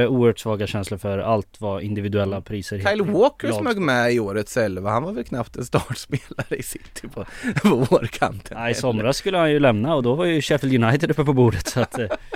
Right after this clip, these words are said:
Speaker 1: ja, det
Speaker 2: <laughs> Det är, ja, det är fascinerande, eh, måste jag säga, hela,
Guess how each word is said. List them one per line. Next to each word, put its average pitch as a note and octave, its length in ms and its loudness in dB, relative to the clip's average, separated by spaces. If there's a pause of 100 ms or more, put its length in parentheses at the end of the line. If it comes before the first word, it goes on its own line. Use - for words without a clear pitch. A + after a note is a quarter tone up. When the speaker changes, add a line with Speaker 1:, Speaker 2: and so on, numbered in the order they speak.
(320)
Speaker 1:
ja, - 200 -4
det A#2+ 240 -2 (180)
Speaker 2:
<laughs> - 180 0
Det C#3+ 240 2
är, B2+ 160 2 (440)
ja, B2+ 120 4
det B2+ 80 6 (100)
är A#2+ 140 4 (520)
fascinerande, C#3+ 840 0
eh, G#2+ 320 -2
måste G#2+ 260 -6
jag G2+ 100 -2
säga, G2 400 -2
hela, G2 320 -2